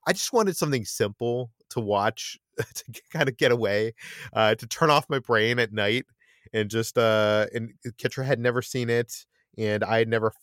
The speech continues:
finished it, so I wanted to kinda follow up on it. And, uh, I know you guys have never seen the show. It's, uh, about this, this brilliant college dropout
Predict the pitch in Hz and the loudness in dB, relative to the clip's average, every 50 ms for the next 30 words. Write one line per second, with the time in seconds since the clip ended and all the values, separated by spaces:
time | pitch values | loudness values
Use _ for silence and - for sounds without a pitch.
0 | _ _ - 135 127 131 127 - - - 139 135 - - - 123 104 101 107 110 | _ _ -4 -2 0 0 -2 -4 -2 -2 -2 -2 -2 -2 -2 -2 0 0 0 -2
1 | 113 110 104 - - 113 - - 110 104 104 101 - _ - 113 110 104 98 98 | -2 -2 -4 -8 -12 -12 -8 -6 -6 -4 -4 -6 -4 _ -2 0 0 0 0 -2
2 | 101 107 - 127 123 123 127 127 127 - - - - _ _ _ _ - _ _ | -2 -2 -2 -2 -2 -2 -2 -4 -6 -8 -12 -18 -20 _ _ _ _ -20 _ _
3 | _ _ _ _ _ _ - 127 120 117 117 113 110 110 107 107 - - 98 98 | _ _ _ _ _ _ -6 -2 0 2 2 2 0 -2 -4 -6 -6 -4 -4 -2
4 | 95 98 98 95 95 98 - - - 113 135 139 151 160 156 151 131 131 131 123 | 0 0 0 0 -2 -4 -6 -6 -2 0 2 4 4 4 4 2 0 -2 0 2
5 | 135 127 123 - 123 123 123 117 113 - 120 104 95 95 - - 92 87 90 90 | 2 2 2 0 -2 0 0 0 0 -2 -4 -6 -6 -6 -4 -4 -4 -4 -4 -2
6 | 104 107 107 - 123 113 110 107 104 104 104 - _ _ _ _ - 117 113 - | -4 -2 0 2 2 2 4 2 2 0 -2 -4 _ _ _ _ -14 -14 -8 0
7 | - 135 135 143 151 - - 139 131 131 - - - - _ - - - _ _ | 2 4 4 4 2 0 2 2 2 2 0 -4 -10 -18 _ -20 -20 -20 _ _
8 | _ _ _ _ _ _ _ _ _ - - _ _ _ _ _ _ _ _ _ | _ _ _ _ _ _ _ _ _ -10 -10 _ _ _ _ _ _ _ _ _
9 | _ _ _ _ _ _ _ _ 135 131 120 95 107 107 98 - 135 147 160 175 | _ _ _ _ _ _ _ _ 0 0 0 -2 -8 -14 -6 2 4 4 4 6
10 | 185 185 180 170 - - - - 139 135 139 143 143 131 120 - - - 123 117 | 4 2 0 -2 -4 -10 -2 2 2 4 6 4 4 2 -2 -6 -2 2 4 4
11 | 117 - - 98 87 87 90 | 4 2 0 -2 -4 -2 -4